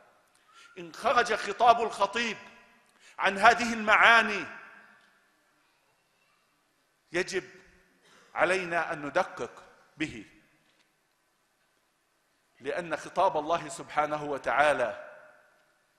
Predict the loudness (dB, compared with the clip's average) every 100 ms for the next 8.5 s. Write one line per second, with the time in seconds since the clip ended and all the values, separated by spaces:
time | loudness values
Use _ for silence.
0 | _ _ -20 -16 -2 0 0 -4 -12 -16
1 | -20 -20 _ _ _ _ -8 -8 -6 -8
2 | -8 -10 -14 -20 _ _ _ _ _ _
3 | _ _ _ _ _ _ _ _ _ _
4 | _ _ _ _ _ _ _ _ _ _
5 | _ _ -8 4 6 6 2 6 6 4
6 | -2 -6 -6 -18 -20 -20 -20 _ -20 _
7 | _ -8 -6 -6 -2 0 0 -4 -8 -4
8 | -4 -4 -6 -14 -20